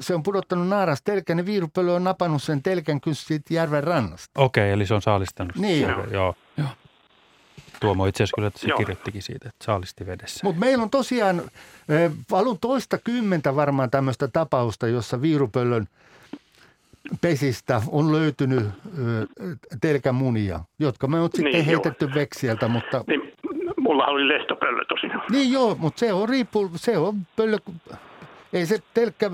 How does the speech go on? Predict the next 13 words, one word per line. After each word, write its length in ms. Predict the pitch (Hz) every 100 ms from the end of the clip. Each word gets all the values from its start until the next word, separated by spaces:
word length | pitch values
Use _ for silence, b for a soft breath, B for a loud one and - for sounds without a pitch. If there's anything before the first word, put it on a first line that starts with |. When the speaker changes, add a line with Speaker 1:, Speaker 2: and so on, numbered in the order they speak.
| 156
Speaker 1:
lehtopöllö 560 | 226 202 185 196 196
on 100 | 196
kenties 340 | 214 208 202 -
helpompi 420 | 240 196 165 147
tapaus 400 | 143 135 139 123
viir-, 260 | 165 160 127 B B -
telkälle, 480 | 190 175 160 147
koska 340 | 143 156 - 156
se 160 | - 165
lehtopöllö 520 | 165 180 160 185 175
on 60 | 175
vähän 200 | 170 170
pienempi. 580 | 190 127 90 76 -